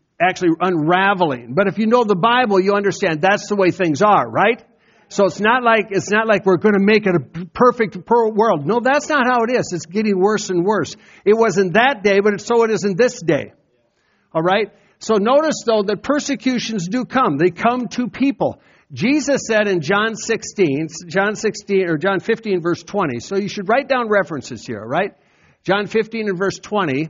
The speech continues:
Jesus said, "Remember th-, what I've said, a servant is not greater than his master. If they persecuted me, they will persecute you." Right? So, so again, he's just, he's relaying that to the disciples, but this is a living word that's for us today.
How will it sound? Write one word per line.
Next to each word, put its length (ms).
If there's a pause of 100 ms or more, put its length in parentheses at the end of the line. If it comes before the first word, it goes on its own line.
(960)
Jesus 480
said, 360
"Remember 420
th-, 140
what 180
I've 80
said, 220
a 40
servant 460
is 140
not 240
greater 260
than 160
his 160
master. 460
If 80
they 100
persecuted 680
me, 460 (300)
they 160
will 140
persecute 800 (120)
you." 500 (760)
Right? 300 (240)
So, 320
so 160
again, 260
he's 240
just, 260 (200)
he's 200
relaying 520
that 240
to 100
the 100
disciples, 720
but 140
this 240
is 120
a 60
living 480
word 320
that's 160
for 220
us 260
today. 520